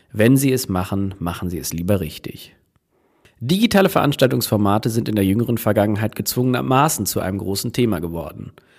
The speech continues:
Allen voran aufgrund der Corona-Pandemie, die seit dem Frühjahr zweitausendzwanzig weltweit grassiert und Großveranstaltungen,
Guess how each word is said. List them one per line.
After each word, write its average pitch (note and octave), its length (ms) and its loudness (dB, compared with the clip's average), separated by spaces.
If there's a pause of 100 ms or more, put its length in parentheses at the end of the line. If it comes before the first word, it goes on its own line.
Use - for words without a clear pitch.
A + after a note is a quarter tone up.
(140)
Allen D#3+ 240 4
voran C#3+ 320 2
aufgrund C3 340 -2
der A#2+ 80 0
Corona-Pandemie, C#3 960 2
die A2+ 100 -6
seit G#2 200 -2
dem G#2 100 -4
Frühjahr C3 340 0
zweitausendzwanzig G#2 1040 -4
weltweit G#2 540 0
grassiert G#2 580 -6
und A#2 140 -8
Großveranstaltungen, B2 1040 -2